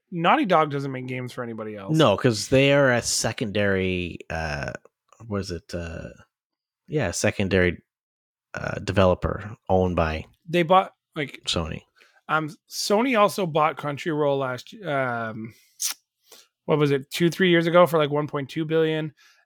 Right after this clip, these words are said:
Speaker 1: They also have, um, stakes in, uh, From Software, which famously made Elden Ring.
Speaker 2: Mm-hmm.
Speaker 1: So, like, there's lots of stuff Sony has. Don't they own or, like, have a large stake in, um,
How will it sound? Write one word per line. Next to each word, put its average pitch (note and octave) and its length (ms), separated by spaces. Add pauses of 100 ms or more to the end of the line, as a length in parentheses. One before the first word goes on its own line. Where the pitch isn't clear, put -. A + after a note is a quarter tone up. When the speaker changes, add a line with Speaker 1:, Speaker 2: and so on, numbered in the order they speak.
(100)
Speaker 1:
They D#3+ 100
also F#3+ 300
have, D#3 420
um, C3 300
stakes D3 500
in, C3 340 (440)
uh, A#2+ 380
From C#3 420
Software, D#3+ 640
which B2+ 360 (280)
famously C#3 480
made B2+ 200
Elden B2 320
Ring. D#3+ 340
Speaker 2:
Mm-hmm. G2 280 (340)
Speaker 1:
So, F3 220
like, D#3 260 (100)
there's G#3 500 (180)
lots C#3 460
of C3 160
stuff C3 360 (220)
Sony B2+ 320
has. A#2+ 220
Don't F3+ 160
they C#4 140
own D3+ 520 (300)
or, D3+ 160
like, B2+ 140
have C#3+ 120
a C#3+ 60
large C3 340
stake C3 400
in, B2+ 460 (800)
um, G#2+ 560